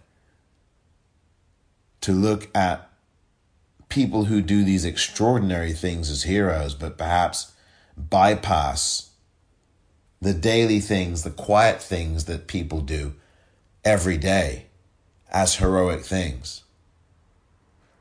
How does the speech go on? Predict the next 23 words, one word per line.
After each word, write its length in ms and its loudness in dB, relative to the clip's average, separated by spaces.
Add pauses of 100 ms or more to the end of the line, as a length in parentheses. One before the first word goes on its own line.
(140)
Is 200 2
a 160 4
random 600 2
act 320 0
of 240 -8
kindness 880 -2
an 120 -4
act 320 -2
of 120 -8
heroism? 640 0 (1500)
Or 220 2
is 120 4
it 100 0
something 420 0
different? 420 -2 (2250)
Is 200 2
it 300 0 (220)
perhaps 400 -2
a 40 -4
little 220 0
bit 280 -2
unfair 840 -2 (920)
to 680 2